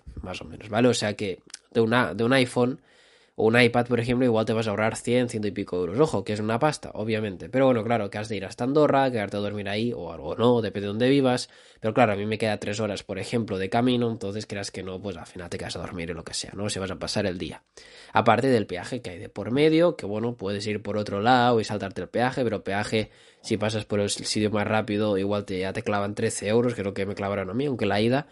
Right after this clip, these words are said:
Google Maps no me llevó por ahí porque había mucho tráfico, en teoría, me llevó por otro lado, pero bueno. No sé, en general que está bien, pero lo que os decía, que tienes un pequeño ahorro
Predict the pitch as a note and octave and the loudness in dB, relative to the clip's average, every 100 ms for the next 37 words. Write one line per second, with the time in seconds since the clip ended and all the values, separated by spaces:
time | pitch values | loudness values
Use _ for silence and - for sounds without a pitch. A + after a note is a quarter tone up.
0 | - - - A#2+ A#2+ G#2+ A2+ - A#2 A2+ | -18 -10 2 4 6 4 0 0 0 2
1 | G#2+ G#2+ G#2 G2+ G2+ C3 A#2 G2+ G2+ G#2 | 2 0 -2 -2 -2 -2 -2 -2 -2 -2
2 | G2+ - F2+ - G#2+ A2 G2 F2 F#2+ B2 | -6 -6 -8 -4 -4 -2 -4 -4 -2 0
3 | G2 F#2+ F#2+ F#2+ F2 E2 E2 G2+ C#3+ - | 0 -2 -4 -6 -6 -6 -6 -6 -6 -6
4 | D#2 F#2+ C3+ F3 - - _ _ - - | -2 2 2 0 -4 -20 _ _ -20 -20
5 | _ - D3+ - - - _ _ - C3 | _ 4 4 4 0 -12 _ _ -2 0
6 | A#2 B2+ B2+ C3 D3+ D#3 C3 A#2 A2 G#2 | 4 4 6 6 4 4 6 8 6 2
7 | G2 A#2+ A2 A2+ D3+ - _ _ _ _ | -2 -2 0 0 0 -4 _ _ _ _
8 | _ - - - - B2 A2+ A2 A2 G#2 | _ -12 -12 -8 2 6 6 4 0 0
9 | G2 - - - B2 A#2 A2+ G#2+ G#2 A#2+ | -2 -4 -6 -6 -2 0 0 0 2 2
10 | G2 - A2 G2+ F#2+ C2+ A#1 - - A#2 | 0 -2 -2 0 -2 -6 -12 -18 -10 -2
11 | A#2 A#2+ A#2 A#2+ A#2 A2+ A2+ A2+ G2 | 0 0 2 2 2 4 4 2 -2